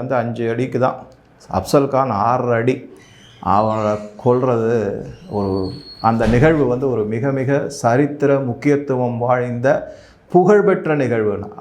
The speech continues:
So அந்த வாக் நாக் அப்படிங்கிறத ஞாபகம் வச்சுக்கோங்க. So அந்த பேரை தான் இதுக்கு வச்சுருக்காங்க, வாக் ஷீர் அப்படிங்கிறது. சரி, இது ஒன்றொன்னா பார்த்துடலாம் நம்ம குயிக்காக. நீல்கிரி அப்படின்றது வந்து ஒரு கிளாஸ்.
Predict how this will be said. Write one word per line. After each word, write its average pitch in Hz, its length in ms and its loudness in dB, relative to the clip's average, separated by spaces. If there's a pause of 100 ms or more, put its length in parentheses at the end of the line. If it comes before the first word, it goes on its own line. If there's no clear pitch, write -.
(140)
So 160 80 2 (100)
அந்த 120 120 0 (120)
வாக் 135 260 2 (100)
நாக் 104 220 -2 (280)
அப்படிங்கிறத 104 480 -4 (100)
ஞாபகம் 110 260 -2
வச்சுக்கோங்க. - 380 -12 (260)
So - 60 -6 (120)
அந்த 143 180 2 (100)
பேரை 131 180 4
தான் 135 120 0
இதுக்கு 113 160 -4
வச்சுருக்காங்க, 107 360 -6 (120)
வாக் 127 260 2 (140)
ஷீர் 117 200 -4 (100)
அப்படிங்கிறது. 90 440 -8 (720)
சரி, 147 180 6
இது 147 80 4 (100)
ஒன்றொன்னா 180 260 4 (100)
பார்த்துடலாம் 127 420 0
நம்ம 101 200 -8
குயிக்காக. 110 340 -6 (380)
நீல்கிரி 185 420 4 (480)
அப்படின்றது 123 540 -4
வந்து 127 180 -4 (280)
ஒரு 110 100 0 (100)
கிளாஸ். 113 260 2